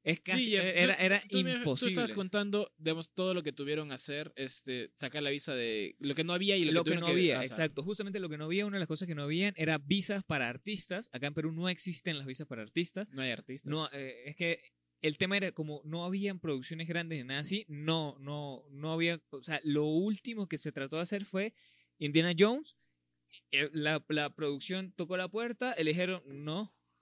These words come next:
Speaker 2: ¿Qué? ¿Perú?
Speaker 1: Exacto, es como
Speaker 2: No,
Speaker 1: que,
Speaker 2: ac-
Speaker 1: "No, aquí, aquí no existe", pero una cosa así.
Speaker 2: A ver, vamos a ver si las líneas de Nazca están ocupadas. Y le dijeron, "Michelle Alexander, ¿estás
Speaker 1: Ajá,
Speaker 2: ocupada?".
Speaker 1: ajá.
Speaker 2: "Bueno, las Michelle Alexander está usando, no puede,
Speaker 1: No
Speaker 2: lo siento".
Speaker 1: puede, no puede.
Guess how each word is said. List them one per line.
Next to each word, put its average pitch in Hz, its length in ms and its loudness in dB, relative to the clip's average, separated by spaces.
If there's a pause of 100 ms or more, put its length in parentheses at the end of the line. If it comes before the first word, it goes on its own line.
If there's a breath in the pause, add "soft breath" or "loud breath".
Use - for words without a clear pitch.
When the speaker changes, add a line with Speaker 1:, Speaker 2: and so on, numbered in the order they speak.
(420)
Speaker 2:
¿Qué? 156 200 2
¿Perú? 143 460 0
Speaker 1:
Exacto, 165 560 2
es 139 60 -8
como 190 180 0
Speaker 2:
No, 185 40 2
Speaker 1:
que, 220 120 4
Speaker 2:
ac- 139 240 -4
Speaker 1:
"No, 151 240 0
aquí, 202 500 -2
aquí 143 220 -6
no 185 100 -8
existe", 208 380 -8
pero 165 240 -6
una 170 120 -12
cosa 180 200 -10
así. 165 180 -8 (160 loud breath)
Speaker 2:
A 240 80 -6
ver, - 220 0
vamos 196 260 -2
a 233 40 -4
ver 233 80 -6
si 240 80 0
las 175 100 0
líneas 185 220 0
de 170 40 2
Nazca 170 140 0
están 165 340 -6
ocupadas. 135 460 -2
Y 120 120 -4
le 123 120 -6
dijeron, 131 220 -10
"Michelle 175 200 -8
Alexander, 254 540 -12 (200)
¿estás 233 280 -2
Speaker 1:
Ajá, - 80 2
Speaker 2:
ocupada?". 254 440 4 (140)
Speaker 1:
ajá. 131 220 -10
Speaker 2:
"Bueno, 190 400 0
las 151 200 -4
Michelle 165 220 -2
Alexander 185 160 -4
está 170 160 2
usando, 156 260 -4
no 151 140 -6
puede, 147 220 -2
Speaker 1:
No 147 120 0
Speaker 2:
lo 135 40 4
siento". 135 340 2
Speaker 1:
puede, 131 140 -6
no 131 80 -4
puede. 127 260 2